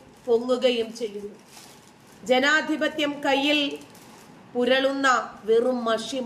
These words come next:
മാത്രമാകുകയാണ്. ജീവൻ നഷ്ടപ്പെട്ടവനും അവന്റെ കുടുംബത്തിനും കുറേ സ്വപ്നങ്ങളും യാഥാർത്ഥ്യവും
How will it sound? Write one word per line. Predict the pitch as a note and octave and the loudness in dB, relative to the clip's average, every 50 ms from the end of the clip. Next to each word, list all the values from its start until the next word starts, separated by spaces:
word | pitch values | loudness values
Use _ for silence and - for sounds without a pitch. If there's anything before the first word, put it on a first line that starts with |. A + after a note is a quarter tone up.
| A#3 | 0
മാത്രമാകുകയാണ്. | A3+ A3 A3+ A3+ - A#3 A3 G#3+ G#3+ G#3 G3+ G3 G3 G3 G#3 G3+ G3+ G3+ G3 - - - - - - - - - - - - - - - - - - - - - - - | 0 0 0 -2 -2 -2 -2 0 -2 -2 -2 -4 -4 -4 -4 -4 -6 -8 -10 -14 -18 -20 -20 -20 -20 -20 -20 -20 -20 -20 -20 -20 -20 -12 -4 -2 -2 -2 -2 -6 -6 -4
ജീവൻ | B3 C4 C#4 C#4 C4+ C#4+ C#4 C#4 C4+ | -2 0 0 2 2 0 0 0 -2
നഷ്ടപ്പെട്ടവനും | C4 C4 - - D4 - - C#4+ C4+ D4 C#4 C4 C4+ C4+ C4+ C4 C4+ - - - - - - - - - - - - - - - A3+ | -4 -4 -2 -4 -4 0 0 -2 0 0 2 2 2 0 0 -2 -4 -10 -14 -18 -20 -20 -20 -20 -20 -20 -20 -20 -20 -20 -4 -2 0
അവന്റെ | A#3 B3+ C#4+ D4 C#4 C#4+ C#4 C#4+ D4 | 0 0 0 0 2 0 0 0 -4
കുടുംബത്തിനും | C#4 B3+ A#3+ C#4+ C#4 C#4 D4 C#4+ - D4 C4+ C4+ B3 A3 - - - - - - - - - | -4 -2 0 0 2 2 2 2 2 -2 0 0 -2 -4 -6 -14 -18 -20 -20 -20 -20 -20 -8
കുറേ | - A#3 G#3+ A#3 C4 C4+ C4+ - - | -4 -2 2 4 4 4 2 2 -2
സ്വപ്നങ്ങളും | - B3+ A#3 - B3+ C4 C4 C4 C4 B3+ B3+ A#3+ A#3+ A#3+ | -6 -8 -8 -6 -6 -6 -2 0 0 2 2 0 0 0
യാഥാർത്ഥ്യവും | A#3 A#3 A#3+ B3 B3 - A#3+ A#3+ B3 - - A#3+ A3 A3+ | 2 2 2 2 2 2 0 0 0 0 -4 -4 -4 -4